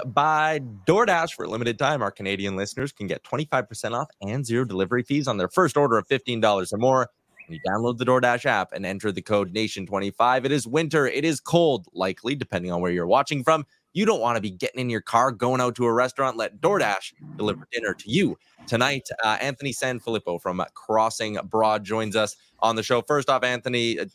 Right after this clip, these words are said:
thank you so much for hopping on, and, and we're excited to give you a chance to say your side of things here.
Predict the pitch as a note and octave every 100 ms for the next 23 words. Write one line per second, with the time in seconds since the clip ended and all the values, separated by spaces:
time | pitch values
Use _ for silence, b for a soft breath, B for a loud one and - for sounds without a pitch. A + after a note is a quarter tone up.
0 | _ C3+ D#3+ G#2 - A#2 A2 A2 G2+ G#2
1 | G#2 G#2 G2 G2+ G2+ G2 F#2 F2 G#2 G2+
2 | G#2 - C3+ C3 A2+ A2 G2 _ _ -
3 | C3+ C3+ D3+ - C3+ A#2+ - A2+ B2+ A#2
4 | A2 G2+ - G#2+ C3+ G2+ - G2 F#2 -
5 | G2+ G2+